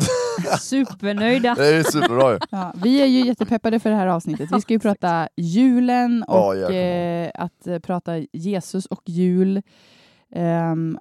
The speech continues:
Speaker 3: och, eh, ja, den enda som inte peppade är egentligen våran ljudtekniker Oskar som tycker att det är så tradigt att sitta och lyssna på oss tre, för han måste också klippa det här. Men det,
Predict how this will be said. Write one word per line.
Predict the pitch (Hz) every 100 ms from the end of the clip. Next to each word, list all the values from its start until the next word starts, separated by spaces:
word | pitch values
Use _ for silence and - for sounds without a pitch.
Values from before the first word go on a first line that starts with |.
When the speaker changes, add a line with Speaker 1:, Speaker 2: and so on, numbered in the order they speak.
| -
Speaker 3:
och, | 175 175 _ _ 170
eh, | 165 160 156 156 156 -
ja, | - -
den | 185 233
enda | 214
som | 196 214
inte | 196
peppade | 196 190 175 165
är |
egentligen | 160 160 151 160 156
våran | 151 151
ljudtekniker | 165 165 - 151 165 156
Oskar | 143 147 -
som | 165 165
tycker | 151
att | 151
det |
är |
så | 151 - 180
tradigt | - 202 190 151 170 -
att | 170
sitta | 170 165
och |
lyssna | 165 175 - 180
på | 175
oss | 151 -
tre, | - 156
för | -
han | 165 165
måste | 165 160
också | -
klippa | - 175 - 165
det |
här. | 160 131
Men | - 170 170
det, | 165 156